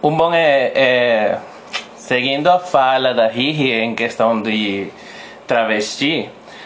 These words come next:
travesti é uma identidade de gênero exclusivamente feminina e latino-americana, utilizada normalmente por uma população mais excluída. Elas necessariamente não se encaixam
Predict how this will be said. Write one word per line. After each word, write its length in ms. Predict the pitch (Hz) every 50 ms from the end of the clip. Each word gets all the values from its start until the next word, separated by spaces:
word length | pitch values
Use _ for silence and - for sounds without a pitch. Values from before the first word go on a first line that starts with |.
| -
travesti 440 | - 123 135 131 139 139 139 - 151
é 80 | 147 147
uma 180 | 156 156 156
identidade 680 | 151 147 151 147 151 147 151 151 139 143 139 139 139 135
de 200 | 139 139 139 135
gênero 480 | 135 143 139 139 143 139 147 156 160 - - - - - - -
exclusivamente 1000 | - 156 156 147 - - 156 147 151 151 - 165 160 175 180 180 180 175 175 180
feminina 560 | 175 - 175 170 175 180 175 160 156 156 156 165
e 60 | 160
latino-americana, 1040 | 156 156 151 151 156 151 151 151 151 151 165 151 - 139 123 120 120 113 110 110 - - - - - - -
utilizada 760 | 165 139 135 135 - 143 139 139 135 135 - 147 135 135 143 151
normalmente 880 | 156 147 139 131 135 135 135 135 131 135 143 143 143 - 190 202 214 - - - - - - - - -
por 100 | 151 139
uma 200 | 139 143 147 143
população 580 | - 160 - - 156 151 151 147 151 151 143 143
mais 340 | 139 139 139 143 143 - - - - - - - - -
excluída. 840 | 156 143 143 - - - - 170 165 165 147 127 120 107 101 104 - - - - - - - - - - - - - - - - - - - - -
Elas 320 | - 147 147 156 165 170 180
necessariamente 680 | 185 180 156 160 139 160 143 143 139 135 135 135 147 147
não 140 | 139 139
se 100 | 135 151
encaixam 520 | 139 113 139 131 127 - - 147 147 165